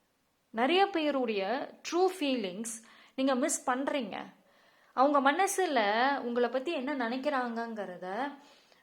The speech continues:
நிறைய அவங்க ஃபேஷியல் எக்ஸ்பிரஷன்ல, நிறைய டைம்ல, இப்ப ரீசென்ட்டா அவங்க வெளிப்படையா காமிச்சிருக்காங்க. அவங்க வந்து வெளிப்படையா உங்ககிட்ட வந்து சொல்ல மாட்டாங்க.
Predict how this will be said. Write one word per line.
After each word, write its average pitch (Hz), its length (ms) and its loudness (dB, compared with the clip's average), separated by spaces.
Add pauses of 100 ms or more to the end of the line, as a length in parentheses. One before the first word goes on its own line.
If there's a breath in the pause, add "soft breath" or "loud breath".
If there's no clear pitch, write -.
(140 loud breath)
நிறைய 330 480 2
அவங்க 247 220 0
ஃபேஷியல் 277 560 0
எக்ஸ்பிரஷன்ல, 196 960 0
நிறைய 302 540 0
டைம்ல, 202 380 -4
இப்ப 226 180 -2
ரீசென்ட்டா 277 680 -2
அவங்க 196 340 -2
வெளிப்படையா 262 460 -2
காமிச்சிருக்காங்க. 214 920 -8 (760 soft breath)
அவங்க 226 400 -2
வந்து 262 360 0
வெளிப்படையா 262 500 2
உங்ககிட்ட 240 320 0
வந்து 247 160 -4
சொல்ல 233 260 -4
மாட்டாங்க. 226 480 -4